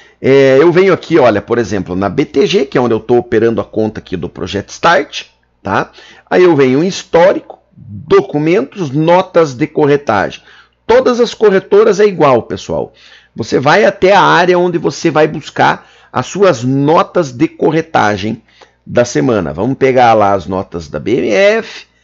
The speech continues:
que são a das operações minhas de day trade, últimos cinco dias, filtrar. Ok, é isso aí que eu quero, da última semana. Olha, já apareceram aqui as cinco notas, tá vendo? Olha,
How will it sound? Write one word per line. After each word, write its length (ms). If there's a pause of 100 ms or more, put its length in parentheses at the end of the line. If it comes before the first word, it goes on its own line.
(360)
que 140
são 520
a 120
das 240
operações 580
minhas 300
de 120
day 220
trade, 560 (220)
últimos 400
cinco 320
dias, 480
filtrar. 500
Ok, 380
é 40
isso 220
aí 60
que 120
eu 100
quero, 380 (480)
da 180
última 380
semana. 440
Olha, 200
já 140
apareceram 600
aqui 380 (360)
as 220
cinco 380
notas, 400
tá 100
vendo? 280
Olha, 300